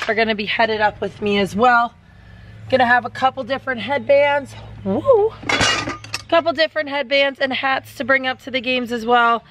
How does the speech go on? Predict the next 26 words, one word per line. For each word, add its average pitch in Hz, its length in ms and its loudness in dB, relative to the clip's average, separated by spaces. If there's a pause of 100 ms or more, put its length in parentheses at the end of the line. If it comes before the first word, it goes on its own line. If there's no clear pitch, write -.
(360)
It's - 80 -20
gonna 262 240 2
be 247 160 -8
hot, 220 360 2
it's 214 120 -14
gonna 220 240 -4
be 208 140 -10
sunny 208 400 0
the 202 100 -8
second 214 400 -4
that 214 160 -2
the 220 80 -8
game's 202 400 -2
done. 202 300 2 (320)
Definitely 208 380 -2
wanna 196 180 -6
get 202 260 -4
in 196 140 -8
some 208 160 -10
shade. 214 480 2 (420)
Um, 208 320 0
and 262 180 -2
of 247 140 -6
course, 214 460 0
you 208 40 -2
know, 196 280 2